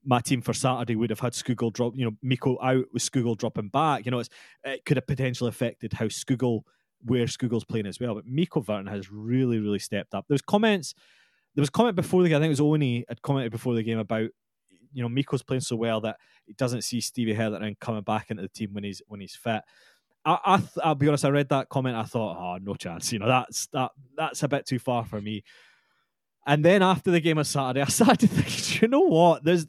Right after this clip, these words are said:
there's, there's maybe something in that." I seen another comment, either Printer or Waspy was talking about how that, you know, it's one thing that he's playing well, but you've also got to look at,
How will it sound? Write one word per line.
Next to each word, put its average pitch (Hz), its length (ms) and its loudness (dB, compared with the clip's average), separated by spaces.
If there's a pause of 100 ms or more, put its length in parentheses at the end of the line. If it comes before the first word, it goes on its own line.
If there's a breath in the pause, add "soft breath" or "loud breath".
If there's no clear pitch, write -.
there's, 165 240 2 (180)
there's 165 160 4
maybe 185 220 6
something 170 340 -2
in 123 120 0
that." 123 120 0
I 131 60 0
seen 180 200 -2
another 160 280 2
comment, 143 300 -4 (260 loud breath)
either 135 160 0
Printer 139 240 -4
or 120 140 -2
Waspy 123 300 -2
was 113 120 -4
talking 120 320 -4
about 113 300 -2
how 113 160 -2 (1040 soft breath)
that, 151 260 2 (180)
you 156 120 0
know, 156 80 4
it's 139 140 -4
one 170 180 2
thing 170 180 0
that 156 80 -2
he's 139 100 -2
playing 131 280 -2
well, 120 220 0
but 104 160 -4
you've 117 160 -4
also 139 260 2
got 110 80 -2
to - 20 -4
look 120 260 -2
at, 113 100 -4